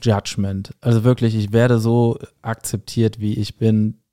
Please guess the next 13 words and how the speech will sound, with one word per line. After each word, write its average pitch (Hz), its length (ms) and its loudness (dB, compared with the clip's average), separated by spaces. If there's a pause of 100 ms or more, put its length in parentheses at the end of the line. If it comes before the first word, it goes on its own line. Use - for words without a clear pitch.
(300)
und 101 720 0
krieg - 240 -14
auch 110 160 -8
nicht 131 140 -2
so 127 100 -4
ein 120 60 0
leicht 117 320 -6
passiv-aggressives - 1000 -6
Gefühl 123 360 -2
oder 110 180 2
so 110 100 0
ein 104 120 0
Blick, 113 240 -2